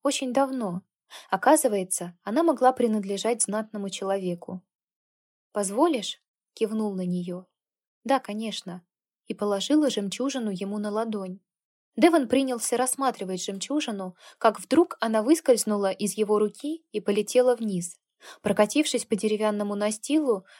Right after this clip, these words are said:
юркнула в прореху между досками и отправилась прямиком в воду, где опустилась на большой плоский камень на дне рядом с деревянной опорой. «Моя жемчужина!» Тотчас подскочила и склонилась над водой.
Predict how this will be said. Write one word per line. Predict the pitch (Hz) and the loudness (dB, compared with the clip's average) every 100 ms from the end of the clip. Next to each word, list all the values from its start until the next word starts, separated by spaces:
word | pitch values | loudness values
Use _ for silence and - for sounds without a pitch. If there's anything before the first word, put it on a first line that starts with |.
| _ | _
юркнула | 208 359 - 233 214 | 0 2 0 -2 -4
в | - | -2
прореху | 208 196 240 285 226 | -2 2 0 0 -2
между | 202 196 190 | -2 -4 -2
досками | 185 320 - 220 196 185 - _ | 2 2 2 -4 -4 -8 -12 _
и | 214 | 0
отправилась | 208 - 370 302 240 - | 2 6 6 8 4 4
прямиком | 208 196 190 277 240 | 0 0 0 0 -2
в | - | -8
воду, | 180 175 170 175 _ _ - | -8 -6 -8 -14 _ _ -6
где | 208 202 | 0 2
опустилась | 202 208 - 311 254 | 0 -2 4 4 4
на | 220 | 0
большой | 196 196 - 196 | 0 0 0 -4
плоский | 185 196 185 185 | -2 -2 -2 -8
камень | 180 240 226 196 | 0 0 2 0
на | 180 175 | 0 -2
дне | - 262 320 - - - | -2 -2 -2 -4 -18 6
рядом | 294 294 233 | 6 6 2
с | |
деревянной | - 185 180 190 190 180 180 | 0 0 0 -2 0 -2 -2
опорой. | 175 196 170 165 170 _ _ _ _ _ _ _ _ | -4 -6 -4 -6 -12 _ _ _ _ _ _ _ _
«Моя | 214 302 302 | 4 6 8
жемчужина!» | 359 359 - 403 311 240 208 175 - _ _ _ _ _ _ _ _ | 6 4 8 8 8 2 -2 -4 -8 _ _ _ _ _ _ _ _
Тотчас | 320 359 285 - | 2 4 2 0
подскочила | 214 208 214 190 - 302 254 | -2 -2 -2 -2 -2 2 2
и | 208 - | 0 -4
склонилась | 185 - 208 226 262 233 | -6 -4 -4 -2 0 -2
над | 220 202 | -2 -4
водой. | 226 202 190 175 175 | -4 -2 -4 -6 -8